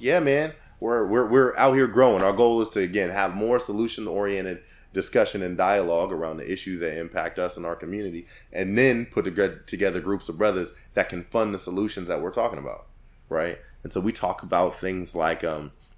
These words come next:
as a solution, like mentorship. But how can we figure out how to scale mentorship so that we can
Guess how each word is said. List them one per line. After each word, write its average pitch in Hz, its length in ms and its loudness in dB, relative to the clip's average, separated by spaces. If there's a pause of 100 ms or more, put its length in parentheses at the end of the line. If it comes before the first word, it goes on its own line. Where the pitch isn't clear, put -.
(160)
as 90 160 0
a 85 60 -6
solution, 87 640 -2 (240)
like 85 300 0
mentorship. 90 720 -4 (540)
But - 180 0
how 147 160 0
can 107 180 -4
we 143 140 0
figure 98 360 -2
out 85 140 0
how 90 140 -2
to 82 100 -4
scale 117 480 2
mentorship 85 760 -4 (260)
so 101 260 2
that 78 260 0
we 107 200 0
can 92 440 -4